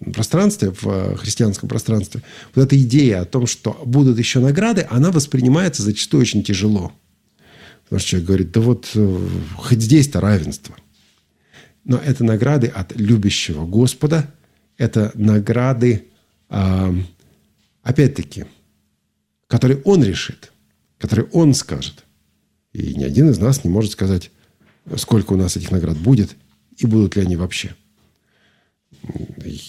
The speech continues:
Я подозреваю, что у меня их будет очень мало, если и в принципе будут. Но не знаю. Не знаю. Вот. А,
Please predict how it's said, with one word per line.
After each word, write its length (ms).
Я 100
подозреваю, 640
что 680
у 160
меня 240
их 100
будет 240
очень 220
мало, 300
если 400
и 40
в 80
принципе 400
будут. 240
Но 120
не 140
знаю. 400
Не 140
знаю. 340
Вот. 380
А, 340